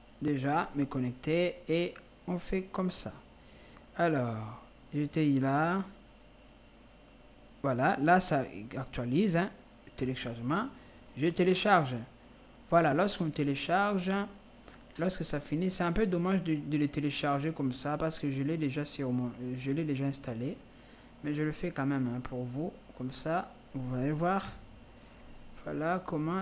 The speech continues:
ça se fait. Alors, je viens de faire. Est-ce que ça a fini au moins de le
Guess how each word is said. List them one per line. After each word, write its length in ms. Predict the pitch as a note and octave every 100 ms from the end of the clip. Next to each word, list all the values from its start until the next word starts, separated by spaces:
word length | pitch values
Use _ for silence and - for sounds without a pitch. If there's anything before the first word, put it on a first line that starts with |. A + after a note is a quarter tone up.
| - -
ça 420 | - D#3+ E3 -
se 340 | - - F3+ F#3
fait. 360 | - - C#3 B2+ - - - - - - - - - - - -
Alors, 360 | D3+ D3 C#3+ C3
je 140 | B2+
viens 220 | B2+ F3+
de 120 | F3+ C#3+
faire. 460 | - F3 F#3 F#3 D#3+ D#3+ - - - - - - - - - - - - - - - - - - - - - -
Est-ce 240 | F3 -
que 160 | - C3
ça 340 | - - C3
a 20 |
fini 440 | C#3 - D#3 F#3 G3
au 60 |
moins 220 | E3 F3 F3+
de 100 | D3+
le 160 | C#3